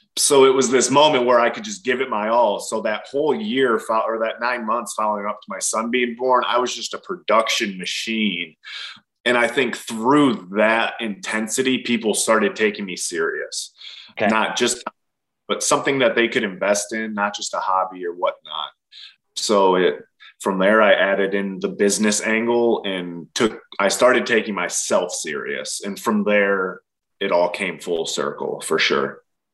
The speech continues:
Speaker 2: What about the people who would say, "Wow, it, Jesse's just,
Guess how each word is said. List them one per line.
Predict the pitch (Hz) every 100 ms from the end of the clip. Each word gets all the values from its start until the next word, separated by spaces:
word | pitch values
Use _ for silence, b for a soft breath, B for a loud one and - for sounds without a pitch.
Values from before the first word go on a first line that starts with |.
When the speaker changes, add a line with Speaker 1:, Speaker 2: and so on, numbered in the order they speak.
| _ _ _ b b
Speaker 2:
What | 156 165
about | 165
the | 151
people | 156 143
who | 139
would | 123
say, | 143 131
"Wow, | 123 123
it, | 120 117 117
Jesse's | 104 127 127 117
just, | 120 113